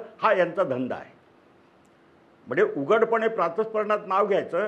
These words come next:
आणि, अ, कुजबूज मोहीम अंतर्गत, अ, गांधीची छिनाली करणं हे, हे तर काही लपलेलं नाही, कारण गांधीबद्दल यांना पोटशू आहे. कारण आपण नेहमी असं म्हणतो की "मजबुरी का नाम महात्मा गांधी",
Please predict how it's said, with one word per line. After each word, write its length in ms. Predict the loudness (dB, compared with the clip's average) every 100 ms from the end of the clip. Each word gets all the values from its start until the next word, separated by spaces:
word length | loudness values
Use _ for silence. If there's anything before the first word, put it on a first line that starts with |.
| -2
आणि, 440 | -2 -2 -6 -4
अ, 120 | -2 -2
कुजबूज 520 | -6 -10 -8 -8 -6
मोहीम 400 | -6 -6 -6 -6
अंतर्गत, 880 | -8 -8 -12 -6 -6 -2 -2 -2 -2
अ, 220 | -2 -2
गांधीची 540 | -2 -4 -4 -8 -10
छिनाली 500 | -14 -10 -2 -2 -2
करणं 320 | -6 -6 -6 -8 -10 -20 _
हे, 60 | -10
हे 440 | -10 0 0 2
तर 60 | 2
काही 160 | 0 2
लपलेलं 540 | 0 2 0 2 0
नाही, 180 | -2 -10
कारण 300 | -4 -4 -4 -8 -18 -10
गांधीबद्दल 760 | -8 -6 -8 -2 -2 0 -4
यांना 220 | -4 -4 -8
पोटशू 540 | -6 -6 -6 -6 -2
आहे. 280 | -4 -6 -20 _ _ _ _ _ -4
कारण 160 | -2
आपण 340 | -2 -2 -2 0
नेहमी 280 | -2 0
असं 220 | 0 0 -6
म्हणतो 320 | -8 -4 -4
की 160 | -4
"मजबुरी 540 | -6 -6 -6 -8 -10 -6
का 160 | -4
नाम 260 | -2 -4 -6
महात्मा 420 | -6 -6 -4 -6
गांधी", 540 | -6 -8 -8 -10 -12